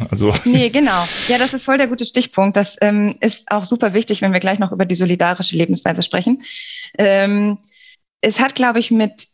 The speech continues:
Speaker 2: ähm, also das, äh, damit zu tun, dass wir in einer sehr komfortablen, äh,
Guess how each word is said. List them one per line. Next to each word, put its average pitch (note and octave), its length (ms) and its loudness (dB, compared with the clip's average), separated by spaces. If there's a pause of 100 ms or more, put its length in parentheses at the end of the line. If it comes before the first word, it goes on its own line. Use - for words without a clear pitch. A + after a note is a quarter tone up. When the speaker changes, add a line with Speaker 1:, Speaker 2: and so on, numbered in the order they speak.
(160)
Speaker 2:
ähm, G3 680 2 (760)
also F#3 480 0
das, G3 380 0
äh, - 160 0
damit A3+ 320 0
zu B3 120 -4
tun, B3 240 0
dass G#3 160 0
wir G3 100 -2
in F#3 80 0
einer F#3+ 260 0
sehr G3+ 160 2
komfortablen, G3 1000 0 (360)
äh, F3+ 400 2